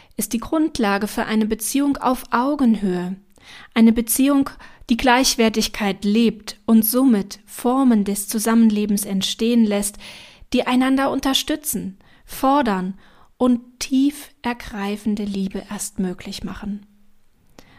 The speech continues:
Abhängigkeit und Bedürftigkeit sind wirklich keine gute Grundlage. Und so schicke ich dich heute wieder raus in den Tag oder in die Nacht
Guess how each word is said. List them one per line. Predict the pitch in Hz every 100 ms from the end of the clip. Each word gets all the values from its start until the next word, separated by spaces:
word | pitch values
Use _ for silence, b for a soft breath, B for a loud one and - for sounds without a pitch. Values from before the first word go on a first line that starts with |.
| b -
Abhängigkeit | 269 - 262 233 202 202 - 202 202
und | - 208
Bedürftigkeit | 226 202 247 247 220 - 220 190 190 B B B
sind | - 214 202 - 226
wirklich | 247 - 226 208 -
keine | - 202 214 208 220 - -
gute | 190 175 - 180
Grundlage. | - - 190 165 160 165 - 202 - _ _ - - - - _ _ _ _ _ _ _ -
Und | 269
so | 320
schicke | 311 302
ich | 285
dich | 254 233
heute | 247 240 240 226 214 262 -
wieder | 240 208
raus | 202 208 233 233
in | 214 202
den | 196
Tag | 196 220 214 220
oder | - 208
in | 196
die | 202 190
Nacht | 196 233 -